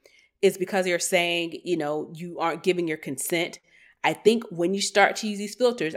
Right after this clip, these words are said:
I wouldn't be surprised if after all of this is said and done, there's gonna be, uh, an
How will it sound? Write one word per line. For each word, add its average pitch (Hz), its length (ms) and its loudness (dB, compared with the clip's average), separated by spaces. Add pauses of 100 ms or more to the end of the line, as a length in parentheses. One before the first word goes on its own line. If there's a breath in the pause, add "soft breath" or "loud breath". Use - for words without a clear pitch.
(100)
I 147 180 4
wouldn't 226 280 4
be 240 80 -6
surprised 208 760 2
if 165 220 0
after 202 500 4
all 180 280 6
of 202 100 0
this 202 340 4
is - 240 -8
said 180 180 2
and 190 120 -2
done, 160 400 0 (400)
there's 147 140 -8
gonna 160 180 -6
be, 156 240 -2
uh, 131 320 0 (100)
an - 140 -8